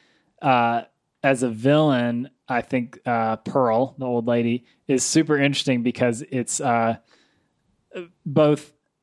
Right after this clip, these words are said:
both hagsploitation, which is the subgenre of creepy old ladies, uh, a la It Chapter Two, um,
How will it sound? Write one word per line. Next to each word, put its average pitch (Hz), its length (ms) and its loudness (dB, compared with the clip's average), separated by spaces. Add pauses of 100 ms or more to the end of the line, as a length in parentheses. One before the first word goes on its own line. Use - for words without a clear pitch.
(240)
both 196 420 2
hagsploitation, 156 1080 0
which 135 240 -4
is 127 200 -6
the 127 380 -4
subgenre 127 680 2
of 120 140 -6
creepy 127 280 0
old 117 200 0
ladies, 117 480 -2 (560)
uh, 120 320 2
a 117 160 2
la 113 360 0 (100)
It 127 180 -4
Chapter 117 320 -4
Two, 120 320 -2 (640)
um, 127 400 0